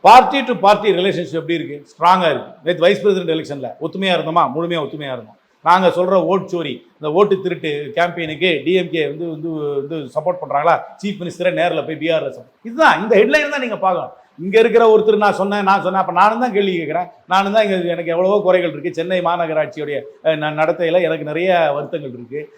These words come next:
அதனால என்ன நான் அலையன்ஸ் வேண்டாம்னு சொல்லணும் அர்த்தமா? இன்னும் நல்லா பண்ணணும், இன்னும் நல்லா நம்ம வந்து இன்ஃப்ராஸ்ட்ரக்சரை கொடுக்கணும், இன்னும் ஊரை இன்னும் சுத்தமா வச்சுக்கணும்னு நான் சொல்றேன். அதனாலே அலையன்ஸுக்கு ஒண்ணும் பாதிப்பு கிடையாது.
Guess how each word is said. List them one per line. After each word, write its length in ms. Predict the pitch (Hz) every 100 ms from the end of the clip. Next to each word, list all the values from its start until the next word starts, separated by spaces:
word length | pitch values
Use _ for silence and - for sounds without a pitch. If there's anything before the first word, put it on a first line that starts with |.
| _
அதனால 400 | 175 202 226 226
என்ன 160 | 208
நான் 180 | 190 170
அலையன்ஸ் 240 | 196 196 160
வேண்டாம்னு 300 | 185 190 -
சொல்லணும் 220 | 147 143
அர்த்தமா? 300 | 127 123 127 143 - _
இன்னும் 240 | 120 143 180
நல்லா 260 | 202 240 202
பண்ணணும், 260 | 185 220
இன்னும் 240 | 196 214 190
நல்லா 180 | 202 202
நம்ம 180 | 180
வந்து 200 | 170 185
இன்ஃப்ராஸ்ட்ரக்சரை 580 | 185 202 190 165 147 143 143
கொடுக்கணும், 320 | 147 180 190 - -
இன்னும் 280 | 180 180
ஊரை 140 | 196 190
இன்னும் 200 | 175 180
சுத்தமா 340 | - 165 202
வச்சுக்கணும்னு 360 | 214 139 180 165
நான் 120 | 131
சொல்றேன். 200 | 131 139
அதனாலே 320 | 131 165 220 233
அலையன்ஸுக்கு 520 | 190 220 196 175 170 - -
ஒண்ணும் 220 | 185 160
பாதிப்பு 240 | 175 175
கிடையாது. 400 | 135 135 123 107